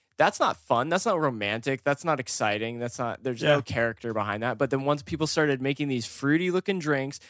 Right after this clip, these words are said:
Speaker 1: with Jolly Ranchers and doing the different formulas and mixing it up and it looks really pretty, that made it fun. So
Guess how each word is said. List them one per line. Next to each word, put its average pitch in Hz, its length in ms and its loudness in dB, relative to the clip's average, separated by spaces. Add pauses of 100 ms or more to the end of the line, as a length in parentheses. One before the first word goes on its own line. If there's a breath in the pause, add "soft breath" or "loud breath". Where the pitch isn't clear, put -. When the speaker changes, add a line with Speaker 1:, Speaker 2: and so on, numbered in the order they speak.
(240 soft breath)
Speaker 1:
with 113 160 0
Jolly 170 300 6
Ranchers 165 760 2
and 113 220 -2
doing 156 220 2
the 143 100 0
different 143 320 -4
formulas 156 800 0
and 117 100 -6
mixing 151 300 -2
it 143 140 0
up 143 340 6
and 110 80 -4
it 90 100 -6
looks 131 300 -2
really 139 220 0
pretty, 135 440 0 (460 soft breath)
that 208 200 4
made 240 120 4
it - 120 -2
fun. 160 460 2
So 135 440 2